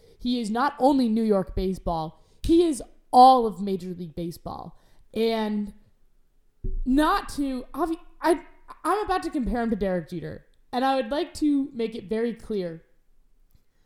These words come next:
that I'm not saying that Derek Jeter was not worthy of the captainship, because he one hundred and fifty percent was. He was the captain. He was the man, right? But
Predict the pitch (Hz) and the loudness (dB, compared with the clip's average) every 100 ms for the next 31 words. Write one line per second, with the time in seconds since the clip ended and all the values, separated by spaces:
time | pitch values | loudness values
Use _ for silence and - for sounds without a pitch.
0 | _ 247 277 285 262 - 254 233 190 233 | _ -2 -2 -2 -6 -6 -6 -8 -6 -4
1 | 233 190 185 339 349 208 175 - - - | -4 -6 -2 0 0 -4 -6 -16 -20 -20
2 | - 262 233 233 214 214 233 226 202 196 | -6 -4 -2 -4 -4 0 2 2 -2 -6
3 | 196 190 311 349 339 240 202 175 202 202 | -8 -6 2 2 2 -6 -8 -12 -12 -12
4 | 202 226 240 302 311 302 277 269 247 240 | -10 -10 -10 -10 -10 -10 -10 -10 -12 -12
5 | - 196 185 226 254 254 - - - - | -14 -16 -6 0 2 0 -8 -20 -18 -10
6 | 254 214 170 240 311 311 320 302 294 262 | -6 -6 -6 4 6 6 2 0 -4 -8
7 | 247 226 180 214 254 226 220 156 170 - | -6 -8 -4 0 2 0 -4 -6 -12 -16
8 | _ _ 190 233 254 - - - 262 254 | _ _ -2 0 0 -2 -18 -4 -2 -2